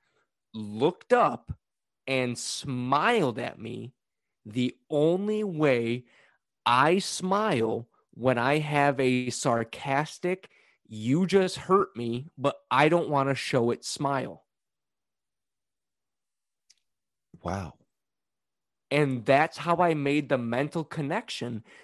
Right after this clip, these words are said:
Speaker 1: that I wasn't fighting some random fucking person.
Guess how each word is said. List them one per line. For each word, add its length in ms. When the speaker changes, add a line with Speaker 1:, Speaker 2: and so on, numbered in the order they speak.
Speaker 1:
that 320
I 180
wasn't 480
fighting 500
some 460
random 520
fucking 480
person. 640